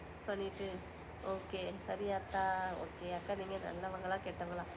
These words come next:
நான் நல்லவங்களுக்கு நல்லவ, கெட்டவங்களுக்கு கெட்டவங்க. என்னை பார்க்குற விதத்துல, அதாவது ஒருத்தரை வந்து நம்ம ஜட்ஜ்மெண்ட் பண்றோம் அப்படின்னா, "இவ கெட்டவ" அப்படின்னு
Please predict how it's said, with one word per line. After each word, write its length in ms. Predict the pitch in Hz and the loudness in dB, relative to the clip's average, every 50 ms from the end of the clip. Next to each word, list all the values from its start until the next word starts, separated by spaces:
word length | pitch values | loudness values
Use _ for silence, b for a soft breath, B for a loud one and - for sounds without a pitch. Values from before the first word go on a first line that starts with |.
| B B B - - | B B B 2 6
நான் 260 | 240 240 240 233 220 | 10 10 10 10 10
நல்லவங்களுக்கு 600 | 208 220 233 254 254 254 254 233 233 226 - 247 | 8 8 8 8 8 8 6 6 4 4 4 2
நல்லவ, 340 | 226 190 175 175 185 180 175 | 2 4 4 4 2 2 2
கெட்டவங்களுக்கு 640 | 180 - - 185 170 - 208 202 196 185 - - 196 - | 0 0 0 2 2 2 2 2 0 0 -2 -2 -2 0
கெட்டவங்க. 340 | 180 - - 170 170 - - | 0 0 0 0 0 2 4
என்னை 200 | 214 220 240 247 - | 6 8 8 10 12
பார்க்குற 280 | 233 226 254 285 302 339 | 12 12 12 12 12 12
விதத்துல, 500 | 302 277 226 214 220 214 - 240 226 220 | 10 10 8 8 6 6 8 8 8 10
அதாவது 580 | 208 214 226 240 269 277 269 294 302 277 233 | 12 12 12 12 12 12 10 8 8 8 8
ஒருத்தரை 180 | 220 - 233 226 | 8 8 8 6
வந்து 180 | 214 220 269 294 | 8 8 8 8
நம்ம 200 | 294 269 226 214 | 8 8 8 8
ஜட்ஜ்மெண்ட் 480 | 196 214 220 208 - 262 277 277 254 - | 8 8 6 6 6 6 6 6 8 10
பண்றோம் 380 | - 208 214 214 233 240 233 220 | 10 10 10 10 10 10 10 10
அப்படின்னா, 440 | 202 202 208 202 196 190 208 226 233 | 8 6 4 6 8 10 10 10 10
"இவ 200 | 220 208 196 196 | 10 8 4 4
கெட்டவ" 380 | 190 208 196 - 226 220 208 208 202 | 4 4 6 8 8 8 8 8 8
அப்படின்னு 440 | 190 170 175 180 185 196 202 208 | 8 6 4 2 4 2 2 2